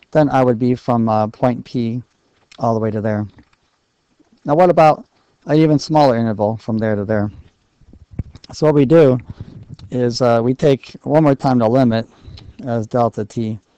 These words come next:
approaches zero of our change in displacement, okay? Eventually,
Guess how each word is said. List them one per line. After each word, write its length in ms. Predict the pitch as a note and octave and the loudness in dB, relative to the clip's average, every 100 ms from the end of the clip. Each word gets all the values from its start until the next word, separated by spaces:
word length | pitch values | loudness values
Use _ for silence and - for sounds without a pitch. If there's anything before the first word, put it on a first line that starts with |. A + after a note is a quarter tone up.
| _ _ _ - | _ _ _ -8
approaches 580 | A2+ - A#2 G#2+ G#2 | -8 -4 -4 -4 -10
zero 480 | G#2 B2+ A2+ G2+ G#2 - _ _ | -4 -2 -2 -2 -6 -12 _ _
of 180 | A#2+ A2 | -8 -2
our 300 | A2 G#2 G#2 A#2 | -2 -2 -6 -12
change 300 | - C3+ A#2+ | -4 -2 -2
in 80 | G#2+ | -4
displacement, 640 | G2+ - A#2 G#2 - - - - - - | -10 -6 -6 -6 -10 -14 -16 -20 -18 -14
okay? 400 | A#2 - G#2+ A2+ - _ - _ _ - - _ - | -12 -12 -12 -14 -20 _ -20 _ _ -20 -20 _ -12
Eventually, 720 | B2 D#3 G#3 - A2+ A2 A2 | -2 0 0 -2 -4 -4 -8